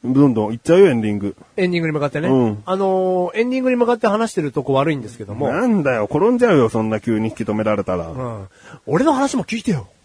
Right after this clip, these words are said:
Speaker 1: で、いい、止まったよ。
Speaker 2: 俺の話をもう聞いてよのコーナー。
Speaker 1: おう。
Speaker 2: おましるの。
Speaker 1: うん。
Speaker 2: バチバチバチバチ。
Speaker 1: 終わりにやってりゃいいじゃないか、
Speaker 2: はい。
Speaker 1: 一人で喋ってる時に。
Speaker 2: はいはい。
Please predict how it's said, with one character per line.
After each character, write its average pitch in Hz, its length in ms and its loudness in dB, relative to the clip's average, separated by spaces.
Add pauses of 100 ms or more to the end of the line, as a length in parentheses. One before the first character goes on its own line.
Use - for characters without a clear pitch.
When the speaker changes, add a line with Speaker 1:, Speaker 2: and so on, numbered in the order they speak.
(240)
Speaker 1:
で、 107 240 -4
い 208 60 0
い、 175 40 -4
止 147 140 -4
ま 220 120 2
っ 220 60 -4
た 233 160 2
よ。 104 320 0
Speaker 2:
俺 269 180 2
の 392 140 0
話 320 320 -2
を 269 60 0
も 254 80 -2
う - 20 -6
聞 330 220 -8
い 392 60 -14
て 381 100 0
よ 349 160 2
の 262 160 4
コ 240 180 2
ー 220 40 0
ナ 139 720 -2
ー。 113 60 -6
Speaker 1:
お 101 440 -2
う。 - 20 -6
Speaker 2:
お - 20 -6
ま 151 160 -4
し 143 80 -12
る 143 140 -8
の。 104 320 -14
Speaker 1:
う 101 60 -8
ん。 95 220 -4
Speaker 2:
バ 165 120 -4
チ - 60 -12
バ 151 100 -6
チ 90 80 -14
バ 135 80 -6
チ - 60 -14
バ - 20 -10
チ。 - 0 -
Speaker 1:
終 - 80 -2
わ 165 100 2
り 214 120 0
に 185 100 2
や 160 80 0
っ - 20 -10
て - 140 -6
り 262 100 -2
ゃ 165 40 2
い 190 40 2
い 233 40 -2
じ 160 100 -4
ゃ 95 40 -6
な 87 60 -8
い 85 60 -10
か、 87 60 -8
Speaker 2:
は 85 40 -6
い。 - 40 -12
Speaker 1:
一 - 80 -12
人 113 100 -2
で 95 140 -8
喋 98 240 -6
っ - 20 -18
て 92 100 -10
る 90 80 -10
時 87 140 -14
に。 87 60 -12
Speaker 2:
は 127 160 -10
い - 20 -10
は 113 160 -14
い。 98 60 -20